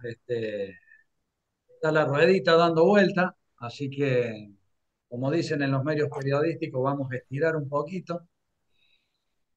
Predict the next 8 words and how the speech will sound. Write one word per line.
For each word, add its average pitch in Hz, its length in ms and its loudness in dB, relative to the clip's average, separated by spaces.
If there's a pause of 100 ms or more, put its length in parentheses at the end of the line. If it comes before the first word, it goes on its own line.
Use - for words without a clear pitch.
(220)
Eh, 127 880 -2 (240)
como 143 300 -2
bien 175 220 4
habrán, 165 540 4 (1600)
habrán 170 400 4
visto 180 320 2
todos, 196 720 4 (580)
eh, 127 800 -4